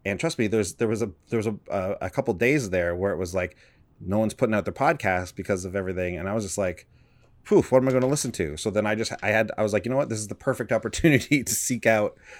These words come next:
and listen to, uh, the types of shows, uh, that are gonna be talking about this, right? Talking about these issues and stuff like that." So that's what I ended up doing. So,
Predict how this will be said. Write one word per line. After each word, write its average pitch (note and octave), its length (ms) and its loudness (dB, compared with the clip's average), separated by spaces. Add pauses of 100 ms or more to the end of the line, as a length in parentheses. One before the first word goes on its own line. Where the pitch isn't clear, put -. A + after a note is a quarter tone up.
(140)
and A2 160 4
listen A2+ 300 0
to, G2 400 2 (260)
uh, F#2 280 4
the F#2+ 120 -4
types A2 300 -2
of G2+ 60 -6
shows, G2 500 0
uh, F#2 280 2
that F2+ 300 -2
are F#2+ 80 -4
gonna F#2+ 220 -2
be F2+ 120 -6
talking G2+ 360 -2
about D#2 260 -6
this, C#2 300 -8
right? F2 200 -4
Talking G2 200 -6
about E2+ 140 -10
these E2+ 120 -10
issues E2 300 -12
and - 100 -18
stuff - 180 -16
like D#2+ 120 -16
that." C#2+ 180 -12
So F2 120 -14
that's D#2+ 180 -12
what D#2+ 100 -6
I C#2 60 -8
ended C2+ 180 -16
up D2+ 120 -20
doing. C#2+ 240 -16
So, D2 200 -18